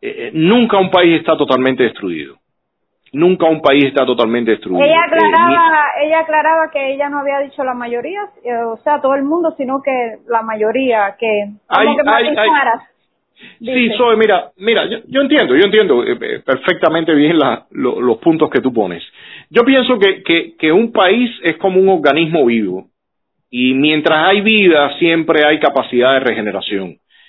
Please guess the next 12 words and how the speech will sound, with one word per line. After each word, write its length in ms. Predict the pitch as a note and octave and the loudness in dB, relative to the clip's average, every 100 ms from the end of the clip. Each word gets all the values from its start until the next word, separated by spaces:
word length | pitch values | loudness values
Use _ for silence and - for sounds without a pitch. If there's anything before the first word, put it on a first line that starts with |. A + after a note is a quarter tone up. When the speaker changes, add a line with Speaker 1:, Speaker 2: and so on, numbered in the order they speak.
| _ | _
Speaker 1:
Eh, 420 | - G#2+ G#2+ G#2+ G#2+ | -10 -2 2 2 4
lo 240 | C3+ D3 | 6 6
que 100 | D3 | 4
creo 240 | D#3+ G#3+ G#3 | 4 4 4
que 80 | |
es 60 | F#3+ | 2
una 140 | G3+ F3+ | 4 4
batalla 420 | F3+ E3+ G3 F3 | 4 4 2 2
que 60 | |
hay 100 | D3+ | 0
que 60 | C#3 | 0
echarla. 480 | - A#2 E2+ E2 | -2 -4 -4 -8